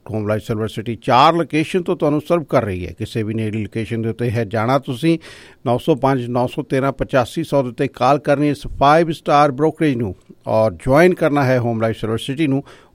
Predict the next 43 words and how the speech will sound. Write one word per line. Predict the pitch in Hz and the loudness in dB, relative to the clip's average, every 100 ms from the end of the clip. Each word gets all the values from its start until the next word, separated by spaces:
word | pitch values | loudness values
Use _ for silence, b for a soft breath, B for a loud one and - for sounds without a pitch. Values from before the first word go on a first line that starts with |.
| _ - | _ -4
ਹੋਮ | 131 123 | -2 2
ਲਾਈਫ | 120 - | 0 0
ਸਿਲਵਰ | 117 113 | -2 -2
ਸਿਟੀ | - 127 127 | -4 -4 -2
ਇਸ | 110 | -4
ਸਮੇਂ | - 143 123 | -6 -8 -8
ਸਿਕਸ | - 185 - 143 | -2 -2 0 -2
ਹੰਡਰਡ | 123 120 | 0 -2
ਪਲੱਸ | - 131 - | 0 -2 0
ਏਜੰਟਸ | 113 107 107 - | -4 -4 -6 -6
ਦੀ | 120 | -6
ਇੱਕ | 107 117 | -6 -10
ਸਟਰੋਂਗ | - - 160 170 165 151 123 - | -14 0 4 4 4 0 -2 -4
ਟੀਮ | 131 151 160 | 2 4 6
ਹੈ। | 123 135 - - _ _ _ _ _ _ _ - | 4 -2 -6 -16 _ _ _ _ _ _ _ -10
ਨੌ | 110 123 | -2 -2
ਸੌ | - 156 | 2 0
ਪੰਜ | 131 127 - | 2 -2 -2
ਨੌ | 110 113 120 | -2 -2 -2
ਸੌ | 160 | -4
ਤੇਰਾਂ | 120 113 110 | -2 -2 -2
ਪਚਾਸੀ | 113 - 101 - 117 | -4 -2 -2 -2 -8
ਸੌ | - 110 - | -2 -2 -2
ਇਹਨਾਂ | 113 110 | -4 -4
ਦਾ | 101 | -2
ਨੰਬਰ | 117 147 139 | 0 2 2
ਹੈ। | 135 b b b b | 0 b b b b
ਇਸ | 175 - | -2 0
ਨੰਬਰ | 175 123 110 | -2 -2 -2
ਦੇ | |
ਉੱਤੇ | 101 113 | -4 -6
ਕਾਲ | 90 107 104 | 0 0 2
ਕਰਕੇ | 104 98 123 | -4 -6 -8
ਤੁਸੀਂ | 113 101 131 - | -8 -8 -8 -8
ਜੁਆਇਨ | 117 117 95 98 | -4 -4 -2 -6
ਕਰ | - 135 | 0 0
ਲੈਣਾ | 120 110 98 | 2 -2 -4
ਹੈ | 98 135 - | -2 -2 -2
ਹੋਮ | 120 107 | -6 -2
ਲਾਈਫ | 101 131 - b b - | -2 -2 -8 b b -20
ਸਿਲਵਰ | - 190 147 | 0 2 2
ਸਿਟੀ | 110 107 95 | 0 -4 -6
ਨੂੰ। | 92 | -8